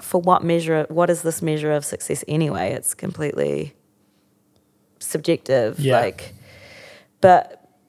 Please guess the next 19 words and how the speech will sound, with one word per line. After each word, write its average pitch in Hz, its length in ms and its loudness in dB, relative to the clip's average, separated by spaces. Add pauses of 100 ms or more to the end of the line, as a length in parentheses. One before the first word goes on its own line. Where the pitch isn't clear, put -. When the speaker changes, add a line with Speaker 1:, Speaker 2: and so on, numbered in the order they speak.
(320)
Speaker 1:
but 208 180 8
yeah, 214 220 8
I 185 80 6
guess, 202 340 -2 (380)
yeah, 180 200 4
the 165 120 2
risk, 202 440 -2 (460)
when 190 140 -2
I 190 100 2
think 196 200 -6
about 190 200 2
what's - 220 0
scariest 156 680 -4
to - 80 -14
me, 156 220 -6
I 156 120 -2
guess 165 320 -8
it's, - 520 -8 (3000)
yeah, 170 520 4